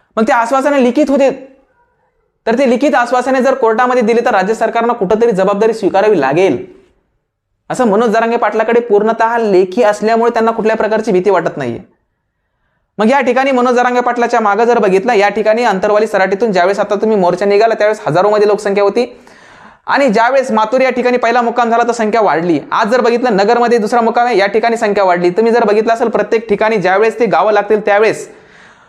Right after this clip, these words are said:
त्या गावातील प्रत्येक पुरुष असतील, स्त्री असतील, त्यांना वाटं लावण्यासाठी येत आहेत, त्यांना आशीर्वाद देण्यासाठी येत आहेत की, "बाबा, तुम्ही चांगल्या प्रकारे लढाई जिंकून या, यशस्वी व्हा."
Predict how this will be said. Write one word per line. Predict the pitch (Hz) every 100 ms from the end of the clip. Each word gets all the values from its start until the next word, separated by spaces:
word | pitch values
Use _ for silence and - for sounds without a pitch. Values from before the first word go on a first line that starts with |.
| _ _ -
त्या | 220
गावातील | 220 240 247
प्रत्येक | 220 226 247 240
पुरुष | 240 240
असतील, | 226 247
स्त्री | 240 240
असतील, | 220 214 240 226
त्यांना | 214 226
वाटं | 196 180 220
लावण्यासाठी | 214 214 214 208 208 190 - _ _ _ _
येत | 175 185
आहेत, | 202 151 - - _ _ _ _ _ -
त्यांना | 214
आशीर्वाद | 196 196 233 220
देण्यासाठी | 233 226 226
येत | 220
आहेत | 220 214
की, | 220
"बाबा, | 214
तुम्ही | 226 226 220
चांगल्या | 208 208
प्रकारे | 214 214 214 190
लढाई | 196
जिंकून | 196 175 185 208
या, | 202 175 131
यशस्वी | 151 - 208 226
व्हा." | 190 165 120